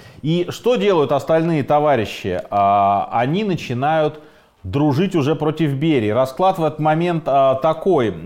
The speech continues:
А, глава правительства, Совет министров Маленков, министр обороны Булганин, министр внутренних дел Берия и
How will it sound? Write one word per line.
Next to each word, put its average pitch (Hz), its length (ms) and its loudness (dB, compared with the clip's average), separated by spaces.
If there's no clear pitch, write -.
А, 101 680 2
глава 156 300 2
правительства, 165 520 -2
Совет 131 300 -2
министров 139 440 -6
Маленков, 147 680 0
министр 147 340 -2
обороны 135 380 0
Булганин, 143 500 0
министр 151 280 -2
внутренних 139 460 -4
дел 135 160 0
Берия 170 340 -2
и 135 320 -2